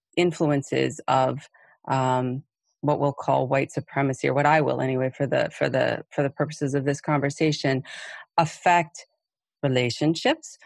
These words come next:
but affect, um, the neurobiology of the person, the way in which the person is actually, you know, holding on to the stress or processing the stress, and what we can learn about, um, what that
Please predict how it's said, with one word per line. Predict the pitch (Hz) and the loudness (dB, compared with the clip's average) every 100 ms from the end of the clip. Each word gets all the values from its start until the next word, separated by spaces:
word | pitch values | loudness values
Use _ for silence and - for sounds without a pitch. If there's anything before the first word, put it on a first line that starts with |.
| - - | -16 -2
but | 160 | 2
affect, | 156 151 160 156 - | 2 4 2 2 -2
um, | 160 151 147 | 2 4 4
the | - 156 | 2 2
neurobiology | 175 185 202 190 175 170 165 147 147 | 4 4 2 2 2 4 2 2 0
of | 143 | 0
the | |
person, | 143 - 143 - 127 131 | -4 0 -2 0 -2 0
the | 139 | 0
way | 147 151 | 2 2
in | 143 | 2
which | 139 - | 0 -4
the | 151 | -8
person | - 143 - 139 131 | -4 -4 -2 -2 -2
is | 135 135 | -2 -2
actually, | 131 127 - 139 135 127 _ _ - | -2 -2 -2 0 -2 -4 _ _ -6
you | 143 | -2
know, | 139 | 0
holding | 127 147 147 139 | -2 -2 0 0
on | 139 135 | 0 -2
to | 131 | -2
the | 135 | -6
stress | 127 - 131 - | -4 -2 -2 -2
or | - | -6
processing | - 135 - 139 135 | -2 -2 -2 -6 -4
the | 131 | -4
stress, | - - 123 - 165 | -4 0 0 0 0
and | 147 | 2
what | 151 165 | 2 2
we | 170 | 0
can | 160 143 135 | 0 -2 0
learn | 139 139 143 | 0 2 2
about, | 131 135 131 135 - - - _ - | 2 0 0 -2 -10 -20 -20 _ -2
um, | 131 127 127 127 - _ _ _ _ _ _ _ _ _ _ _ - _ _ _ _ | 0 2 0 -4 -10 _ _ _ _ _ _ _ _ _ _ _ -20 _ _ _ _
what | 156 170 | 0 2
that | - 147 | 4 4